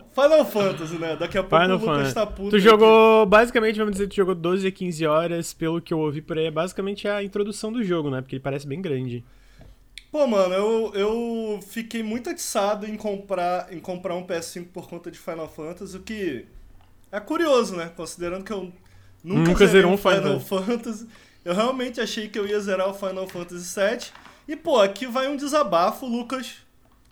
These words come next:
Speaker 1: é, especificamente pro Lucas, que é,
Speaker 2: Hum.
Speaker 1: você, no papel de gerente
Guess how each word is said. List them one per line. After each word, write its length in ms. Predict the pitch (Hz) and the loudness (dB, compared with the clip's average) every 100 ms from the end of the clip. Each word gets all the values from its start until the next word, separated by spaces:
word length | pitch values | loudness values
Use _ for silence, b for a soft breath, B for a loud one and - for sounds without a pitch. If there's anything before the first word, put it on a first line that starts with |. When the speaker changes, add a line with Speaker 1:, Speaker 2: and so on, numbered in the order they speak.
| - | -14
Speaker 1:
é, 320 | 147 151 147 | -8 -6 -6
especificamente 880 | 143 - 190 190 262 - 262 247 - | -8 -8 -8 -8 -12 -8 -8 -8 -10
pro 160 | 269 | -10
Lucas, 380 | 214 196 196 277 - - - - - _ _ _ | -6 -6 -6 -12 -14 -20 -20 -20 -20 _ _ _
que 160 | - 226 | -6 0
é, 280 | 214 170 123 | 2 2 -2
Speaker 2:
Hum. 40 | - 143 | -10 -10
Speaker 1:
você, 760 | 170 196 - 208 220 254 262 254 | -6 -6 -4 -4 0 0 0 -4
no 140 | 196 208 | -8 -6
papel 720 | 233 220 - 190 175 139 123 - - | -2 -4 -2 0 0 -2 -8 -16 -18
de 240 | 120 202 | -10 -6
gerente 840 | 202 226 190 196 285 - - 247 | -2 0 0 -2 -6 -10 -14 -14